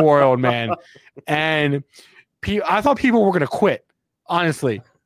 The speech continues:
be-, because it was so bad. Uh, just, like, rats and bed bugs and, like, people, like, just,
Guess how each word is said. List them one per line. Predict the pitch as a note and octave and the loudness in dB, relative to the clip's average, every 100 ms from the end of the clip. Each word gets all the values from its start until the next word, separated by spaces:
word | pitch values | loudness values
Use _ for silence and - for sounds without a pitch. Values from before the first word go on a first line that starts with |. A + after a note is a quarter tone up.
| - | -6
be-, | E3+ D3+ - F3 D#3+ | -4 -6 -10 -6 -2
because | F3 F#3+ E3 E3 | -2 0 -2 0
it | F3 | 2
was | F3 E3 | 2 2
so | - - F#3+ G3 G3 | -2 0 2 4 2
bad. | E3 E3+ F3 D3+ A2 G#2 - E3+ | 0 -2 0 -2 -4 -6 -8 -4
Uh, | D#3+ D#3+ D3+ C3 - - - _ - | -2 0 0 0 -4 -20 -20 _ -10
just, | F3 - | -8 -4
like, | D3 - _ _ _ _ _ - | -4 -6 _ _ _ _ _ -8
rats | G#3 A3 G#3+ G3+ - G3 | -2 0 0 -2 -4 -4
and | D#3+ C#3+ C3+ B2 | -2 -2 -6 -4
bed | G3+ F#3+ F#3 D#3 | -2 0 0 2
bugs | F#3+ F3+ F3 D#3+ | 4 4 2 0
and, | D#3 C#3 C3+ | -2 -2 -2
like, | D3 C3 A2 _ _ _ _ _ - | 0 -2 -4 _ _ _ _ _ -4
people, | G#3+ G3 G3+ F3+ F3+ C#3+ - | -2 0 2 2 0 -4 -4
like, | D#3+ C3 A#2 | 0 0 -2
just, | D#3+ C#3+ - | -4 -4 -4